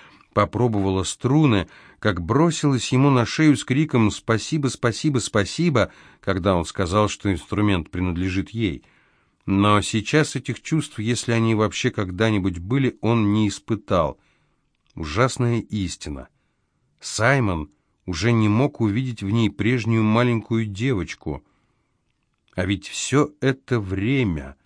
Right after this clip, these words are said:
целый час он пытался вспомнить, какой она была прежде.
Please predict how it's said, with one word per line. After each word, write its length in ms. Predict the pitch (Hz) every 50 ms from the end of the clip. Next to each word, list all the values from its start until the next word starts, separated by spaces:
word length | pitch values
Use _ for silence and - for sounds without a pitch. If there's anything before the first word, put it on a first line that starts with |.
| _ _ _ _ _ _ _ _ _ _ _
целый 520 | - - - 139 147 147 143 143 139 127 _
час 480 | - - - 147 139 117 90 - - -
он 240 | - 98 92 85 78
пытался 800 | - - 98 78 - - 127 139 147 143 131 - - - 107
вспомнить, 720 | 90 - - _ _ - 123 135 131 127 127 127 117 - -
какой 640 | - - 113 98 - - - 120 127 143 147 147 -
она 320 | 107 101 101 98 98 98
была 360 | 87 80 92 87 87 90 92 90
прежде. 580 | - 92 90 90 85 80 73 71 78 73 -